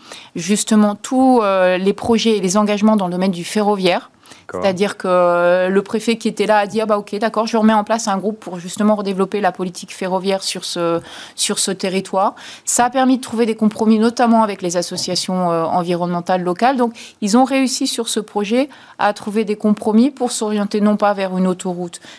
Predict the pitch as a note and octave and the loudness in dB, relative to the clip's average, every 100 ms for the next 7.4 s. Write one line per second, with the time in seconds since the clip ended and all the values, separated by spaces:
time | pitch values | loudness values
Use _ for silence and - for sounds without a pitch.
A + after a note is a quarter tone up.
0 | - E3+ - F3+ G#3+ G#3 F#3 D3+ E3+ E3 | -6 -6 -6 -6 -4 -4 -4 0 0 -2
1 | D#3+ F3 F3+ F3 F3+ - D#3+ F#3 E3 D#3 | -6 -4 0 2 2 0 -6 -4 -4 -2
2 | D#3+ E3 - F3 E3 D#3+ D#3 D3+ F#3 E3 | -4 -6 -4 -4 -2 -4 -4 -4 -4 -4
3 | D#3+ E3+ E3+ - F#3 E3+ E3 E3+ - D#3+ | -2 -2 -4 -4 -2 -2 -4 -8 -8 -12
4 | - - - G#2+ G2+ G#2+ A2+ C3 A#2+ A2 | -14 -20 -8 -2 0 2 2 2 2 2
5 | G#2 G2 G#2 G#2+ C3+ A2 G2 F2+ G#2+ G2+ | 2 0 0 2 2 0 -2 -4 -4 -4
6 | A2 G2+ - G#2+ G2+ G2+ F#2+ F2+ G#2 D3 | -6 -8 -4 -4 -4 -2 -4 -4 -6 -4
7 | - A2 G#2 | 0 0 0